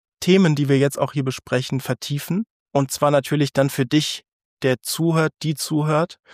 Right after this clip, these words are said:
Wie erlebst du Beziehungen in deinem Leben und vor allem diese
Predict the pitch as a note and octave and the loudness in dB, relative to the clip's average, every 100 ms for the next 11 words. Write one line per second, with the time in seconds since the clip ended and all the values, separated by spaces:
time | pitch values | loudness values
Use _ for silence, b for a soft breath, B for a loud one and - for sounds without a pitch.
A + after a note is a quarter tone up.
0 | B B B B B C#3 D3 D#3+ - C#3 | B B B B B -4 0 0 0 2
1 | C#3 D3 - D#3+ C#3+ C3+ - C#3+ C#3 C#3 | 2 2 0 -2 -2 -2 0 2 4 4
2 | C3+ C#3 D3 C3 - - B2+ C#3+ C3+ B2+ | 4 2 2 -2 -2 0 2 2 2 -2